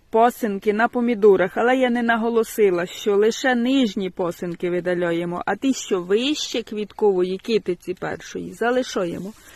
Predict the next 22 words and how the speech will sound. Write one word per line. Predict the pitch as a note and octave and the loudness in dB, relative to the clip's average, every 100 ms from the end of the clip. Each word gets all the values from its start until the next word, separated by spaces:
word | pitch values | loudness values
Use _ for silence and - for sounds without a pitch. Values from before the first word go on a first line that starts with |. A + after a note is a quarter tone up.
| - - - | -20 -20 -4
Але | A3 A#3+ | 2 8
я | A#3 | 10
думаю, | A3 A#3+ A3+ | 10 6 2
це | A3 B3 | 4 4
всі | A3+ - | 4 -2
знають. | G#3+ A#3+ C4 A#3 - _ _ - - _ - _ _ - | -2 2 2 2 -2 _ _ -20 -20 _ -20 _ _ -10
Зараз | G3 B3 A#3 G#3+ | 4 6 8 6
розберемо | A3+ G#3+ A3+ G3+ F#3 F3 | 4 4 4 4 2 0
цей | - F#3+ | 2 2
кущ | - G#3+ G3 | 0 -4 -2
бети, | G3+ A3+ - A#3+ _ _ _ - | 0 0 0 -6 _ _ _ -2
тому | C4+ C#4 | 2 2
що | - | 2
вона | C4 B3+ | 0 2
все | B3+ - | 2 2
рівно | A#3 A#3 A#3+ B3+ | 2 4 2 2
не | C4 | 2
пройшла | B3+ C4 - B3+ | 0 -2 0 2
випробування, | B3+ B3+ B3 A#3+ B3 B3+ B3 C4 C4+ _ _ _ _ | 2 4 2 2 2 2 2 0 -2 _ _ _ _
не | - A#3 C4 B3 | 0 4 8 8
рання | F#3+ F#3+ G3+ A3 | 8 6 0 0
вона. | A3 A#3 B3 C4 | 0 0 0 -2